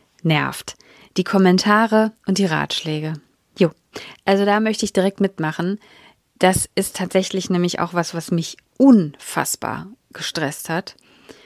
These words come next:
Ähm, ich glaube, das war sogar mit das Heftigste, was mich gestresst hat. Neben Schwangerschaftsverkündung, das war, glaube ich, auch, hat auch jemand geschrieben. Genau, ja.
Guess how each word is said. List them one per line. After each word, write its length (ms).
Ähm, 360
ich 100
glaube, 260
das 180
war 140
sogar 220
mit 240
das 400
Heftigste, 840
was 160
mich 160
gestresst 480
hat. 240
Neben 460
Schwangerschaftsverkündung, 880
das 160
war, 100
glaube 180
ich, 160
auch, 180
hat 160
auch 100
jemand 320
geschrieben. 640
Genau, 480
ja. 260